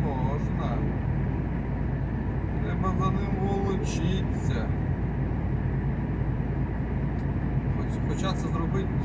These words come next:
е, дуже просто. Нема тут ніяких проблем, ніяких тут труднощів.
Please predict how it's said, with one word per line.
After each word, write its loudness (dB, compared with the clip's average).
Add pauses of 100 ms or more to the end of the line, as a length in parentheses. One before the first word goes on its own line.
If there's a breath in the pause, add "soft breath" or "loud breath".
е, 0
дуже 2
просто. 0 (1300)
Нема 2
тут 0 (140)
ніяких -2 (100)
проблем, 0 (520)
ніяких 0 (160)
тут -2 (1200)
труднощів. 0